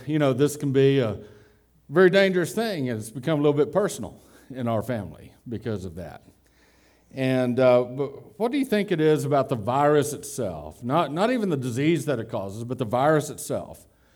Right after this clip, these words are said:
that makes it such a dangerous enemy? You know, I think one of the things that makes it so dangerous is that it's invisible. Being invisible makes it especially dangerous. I mean, this world is filled with dangers,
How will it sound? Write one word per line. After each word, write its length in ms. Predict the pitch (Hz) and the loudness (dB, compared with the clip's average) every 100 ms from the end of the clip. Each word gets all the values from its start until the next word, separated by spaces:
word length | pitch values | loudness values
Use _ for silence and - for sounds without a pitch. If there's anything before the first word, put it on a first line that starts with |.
| _ _ _ _ _ _ | _ _ _ _ _ _
that 200 | - 147 | 0 2
makes 360 | 135 165 196 - | 4 4 4 2
it 120 | 170 | -6
such 280 | - 160 - | 0 0 0
a 40 | |
dangerous 840 | 123 135 165 165 107 104 92 - - _ _ _ _ _ - | -2 0 2 2 -2 -6 -8 -12 -16 _ _ _ _ _ -2
enemy? 520 | 143 139 95 80 - _ _ _ _ _ _ _ _ _ _ _ _ _ _ _ - | 0 0 -4 -8 -18 _ _ _ _ _ _ _ _ _ _ _ _ _ _ _ -6
You 80 | 156 | 0
know, 80 | 147 | 2
I 140 | 180 | 2
think 360 | 202 180 156 117 | 2 2 2 -2
one 380 | 120 139 160 | -2 2 2
of 140 | 165 131 | 2 0
the 80 | 127 | -4
things 640 | - 117 110 110 107 107 | -4 -2 -2 -2 -4 -4
that 80 | 113 | -2
makes 260 | 117 113 | -2 -2
it 100 | 117 | -6
so 140 | 113 110 | -6 -4
dangerous 560 | 120 127 107 98 92 | -2 -2 -4 -8 -10
is 140 | 110 101 | -10 -4
that 400 | 117 117 117 - - _ _ - | -2 -4 -6 -18 -20 _ _ -12
it's 200 | 117 113 | -8 -2
invisible. 760 | 139 127 143 131 101 85 - - _ _ _ _ _ _ _ _ _ _ _ _ _ _ _ _ _ _ _ - | 0 2 2 2 -2 -6 -10 -20 _ _ _ _ _ _ _ _ _ _ _ _ _ _ _ _ _ _ _ -2
Being 240 | 143 180 | 2 4
invisible 520 | 160 123 156 160 139 113 | 2 6 6 6 2 0
makes 320 | 120 131 131 | 0 0 -2
it 140 | 104 | -8
especially 640 | 101 - 156 147 139 123 120 | -10 -6 2 2 2 -2 -2
dangerous. 560 | 117 127 127 95 90 | 0 0 -2 -4 -6
I 60 | 131 | -4
mean, 180 | 131 127 | -2 0
this 200 | 135 135 | -2 0
world 320 | 147 160 143 | 2 2 2
is 100 | 120 | -2
filled 300 | - 170 170 | 0 0 0
with 160 | 117 107 | -4 -8
dangers, 640 | 117 143 139 73 80 - | -4 -4 -4 -10 -18 -20